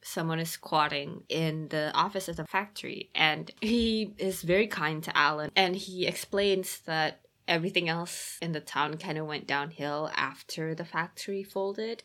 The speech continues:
because Alan's dad put all of his money into finding Alan and, you know, it never paid off. Which is very sad because it seems like this is the first time Alan finds out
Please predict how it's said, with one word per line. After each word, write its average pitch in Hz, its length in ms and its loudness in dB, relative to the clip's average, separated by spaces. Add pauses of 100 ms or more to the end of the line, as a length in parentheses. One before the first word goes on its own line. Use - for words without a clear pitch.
(120)
because 160 760 -6
Alan's 160 440 0
dad 156 600 2
put 156 240 -6 (280)
all 160 240 6
of 160 80 2
his 165 160 -2
money 151 400 -2
into 165 240 -4
finding 156 500 -6
Alan 156 540 -4
and, 143 400 -6 (180)
you 151 80 -6
know, 135 300 -6 (120)
it - 220 -8
never 139 560 -4
paid 160 240 -2
off. 147 480 -2 (160)
Which - 140 -2
is 190 140 2
very 202 200 6
sad 151 400 6
because 165 340 -4
it 165 140 -4
seems 190 400 0
like 151 260 6
this 190 140 -2
is 196 80 -4
the - 80 -4
first 165 320 -2
time 147 300 2
Alan 151 640 2
finds 151 400 2
out 139 340 4